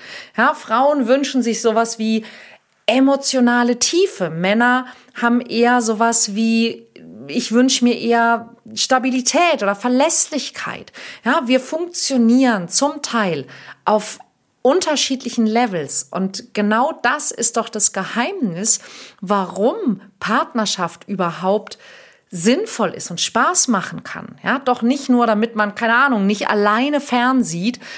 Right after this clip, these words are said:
sondern damit man diese Dinge erfährt und lernt. Und nichts davon ist besser oder schlechter. Es ist nicht so, dass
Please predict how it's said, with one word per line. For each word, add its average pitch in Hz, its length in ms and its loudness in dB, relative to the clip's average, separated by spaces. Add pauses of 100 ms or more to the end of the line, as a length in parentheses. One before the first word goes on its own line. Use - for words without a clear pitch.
(120)
sondern 208 640 0 (340)
damit 214 440 2
man 208 340 0 (160)
diese 233 260 2
Dinge 220 540 2 (200)
erfährt 277 640 0
und 190 200 -4
lernt. 226 480 2
Und 190 160 -2
nichts 330 340 0
davon 285 300 0
ist 247 160 -2
besser 262 320 2
oder 240 160 -2
schlechter. 262 600 -2
Es 277 140 -4
ist - 240 -4
nicht 349 180 -2
so, 262 160 4
dass 220 140 2